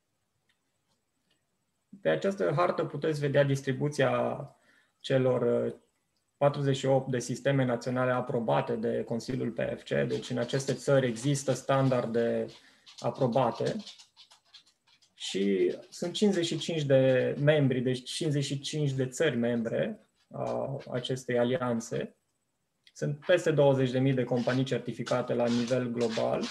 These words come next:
din șaptezeci și unu de țări. Și, așa cum vă spuneam, peste două, trei sute douăzeci de milioane de hectare certificate P F C.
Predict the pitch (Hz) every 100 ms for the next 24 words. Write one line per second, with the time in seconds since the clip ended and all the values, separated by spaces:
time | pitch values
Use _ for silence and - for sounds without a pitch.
0 | - - - 131 135 - 127 123 139 131
1 | 117 113 139 202 - - _ - - _
2 | _ - _ _ _ _ _ - - -
3 | - 165 170 170 165 160 180 - 143 139
4 | - 170 170 165 160 156 147 147 147 151
5 | 147 147 135 131 127 120 123 127 135 123
6 | 117 117 - 127 123 120 110 107 117 123
7 | - 110 123 120 -